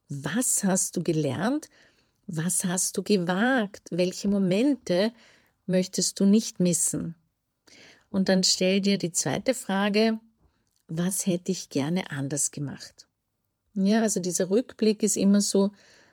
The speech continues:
„Was ist gut gelaufen, aber was hätte ich auch gern anders gemacht?“ Ja, vielleicht, und nimm dich ehrlich an der Nase, vielleicht hast du zu viel gearbeitet, vielleicht hast du zu oft etwas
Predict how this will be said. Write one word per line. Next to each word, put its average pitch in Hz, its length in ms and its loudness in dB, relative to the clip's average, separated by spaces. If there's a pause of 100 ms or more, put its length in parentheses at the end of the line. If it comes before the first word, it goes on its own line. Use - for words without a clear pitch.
„Was 185 200 -2
ist 190 180 0
gut 269 260 2
gelaufen, 190 600 0
aber 180 280 -2
was 214 300 -2
hätte 196 240 -2
ich - 320 -2
auch 202 240 -4
gern 190 240 -2
anders 214 500 0
gemacht?“ 156 580 -8 (480)
Ja, 202 260 4
vielleicht, - 720 -4
und 185 140 0
nimm 208 220 6
dich 208 240 -2
ehrlich 196 320 0
an 190 80 2
der 190 80 2
Nase, 208 460 0
vielleicht 202 360 0
hast 196 240 -2
du 214 40 -6
zu - 120 -6
viel 208 220 0
gearbeitet, 220 500 -2
vielleicht 190 380 -4
hast 208 240 -2
du 202 60 -2
zu - 180 -4
oft 208 240 -4
etwas 214 400 -2